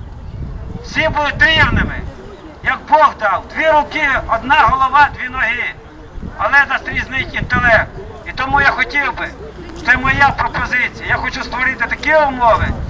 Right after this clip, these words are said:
щоб будь-яка людина, яка створена Богом, самореалізуватись могла в цій тер-, країні.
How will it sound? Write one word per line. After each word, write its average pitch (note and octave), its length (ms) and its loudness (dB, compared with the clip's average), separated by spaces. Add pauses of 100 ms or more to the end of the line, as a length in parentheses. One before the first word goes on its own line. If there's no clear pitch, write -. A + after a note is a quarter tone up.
(220)
щоб B3 140 -2 (140)
будь-яка C#4 400 2
людина, B3 400 10
яка A#3+ 180 2
створена - 480 0 (120)
Богом, C4+ 400 6 (360)
самореалізуватись - 920 6
могла A#5 320 8
в - 100 10
цій - 120 8
тер-, - 400 8
країні. - 540 8